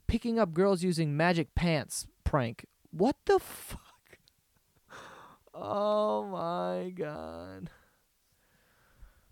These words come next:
Uh, how to pick up college girls. Come on, man. These are all dog shit. And they all have thousands of fucking views.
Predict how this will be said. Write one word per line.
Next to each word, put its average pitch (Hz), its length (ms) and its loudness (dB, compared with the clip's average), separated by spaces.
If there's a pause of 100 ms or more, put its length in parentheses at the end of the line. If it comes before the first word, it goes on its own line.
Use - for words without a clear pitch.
(120)
Uh, 170 760 4
how 165 220 2
to 190 80 2
pick 202 240 2
up 175 160 2
college 175 440 4
girls. 127 580 0 (120)
Come 226 240 -2
on, 135 340 4
man. 151 520 6 (380)
These 208 160 2
are 220 60 6
all 220 220 8
dog 170 340 10
shit. - 440 -2 (100)
And 180 140 2
they 226 60 4
all 254 160 6
have 233 220 4 (160)
thousands 226 460 4
of 185 240 0
fucking 220 380 0
views. 190 520 0